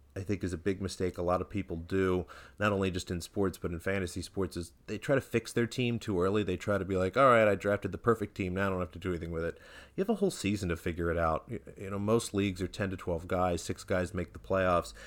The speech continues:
Y-, you have a couple of months to kind of figure out what you wanna do. So take your time, take a long approach, and, and pick what you believe to be the best player, and let the rest kind of figure itself out. You know, when I'm drafting, I am always looking for the best player, but again, what I'll do is kinda,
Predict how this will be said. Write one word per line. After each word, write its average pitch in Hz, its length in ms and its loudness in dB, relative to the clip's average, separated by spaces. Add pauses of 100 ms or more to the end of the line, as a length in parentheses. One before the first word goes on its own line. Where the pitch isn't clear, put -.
(220)
Y-, - 540 -12
you 117 140 -6
have 160 200 2
a 147 40 4
couple 127 320 0
of 98 40 2
months 113 260 2
to 90 100 -6
kind 95 180 -2
of 90 80 -4
figure 98 380 2
out 92 100 4
what 98 180 -2
you 92 80 -4
wanna 87 160 -2
do. 92 280 0
So 90 380 0 (760)
take 147 380 2
your 147 100 -2 (180)
time, 98 520 2
take 110 260 0
a 120 60 2
long 92 400 0
approach, 95 420 0
and, - 120 -6
and 90 180 -6
pick 127 240 -4
what 107 120 -2
you 104 220 0
believe 101 440 0
to 98 60 -2
be 95 140 -2
the 92 80 -6
best 90 320 0
player, 127 360 2
and 92 100 0
let 131 140 0
the 147 100 -2
rest 123 240 0
kind 131 140 -2
of - 100 -2
figure 107 240 -2
itself 85 380 -4
out. 104 280 4 (380)
You 101 80 0
know, - 80 -4
when 104 140 2
I'm 110 180 4
drafting, 98 760 0
I 101 100 -4
am 104 220 -2
always 101 280 0
looking 98 160 -2
for 92 100 -10
the 90 100 -2
best 95 300 0
player, 92 320 2
but 90 300 0
again, 95 280 0
what 92 120 0
I'll 95 80 4
do 98 260 0
is 90 200 0
kinda, 87 360 -2